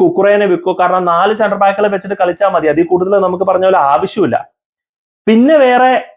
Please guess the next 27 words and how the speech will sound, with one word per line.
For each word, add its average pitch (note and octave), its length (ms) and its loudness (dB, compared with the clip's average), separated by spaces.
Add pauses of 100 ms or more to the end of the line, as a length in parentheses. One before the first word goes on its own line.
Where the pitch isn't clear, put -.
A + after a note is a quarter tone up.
(260)
ഒരുപാട് B3 420 4
ഇഷ്യൂസ് G#3+ 320 -4
ഞാൻ G#3 140 -2
കാണുന്നില്ല. F3+ 380 -2
സ്റ്റേർലിങ്ങിനെ G3+ 560 -2
വിൽക്കാൻ G#3 280 -2
പറ്റിക്കഴിഞ്ഞാൽ G#3+ 540 0
അടിപൊളി, F3+ 300 0 (520)
പക്ഷേ E3 240 -2
he F#3+ 120 2
is F3+ 120 0
on F3+ 120 0
a F3 40 -2 (200)
very F#3+ 280 2
high E3+ 160 2 (100)
age E3 140 -2 (460)
and D#3+ 140 0
സ്റ്റേർലിംഗ് F#3 460 2
വാശി F3 220 0
പിടിച്ചിരിക്കുകയാണ്. F3+ 580 -2
സ്റ്റെ-, D#3 240 -2 (140)
ചെൽസിയിൽ E3+ 400 0 (100)
തന്നെ G3+ 220 0
നിന്നിട്ട് F#3 380 -2
പുള്ളിക്കാരൻ F3+ 540 0
നന്നാവുള്ളൂ, D#3+ 640 0 (120)
നന്നാക്കിയിട്ട് B3 760 0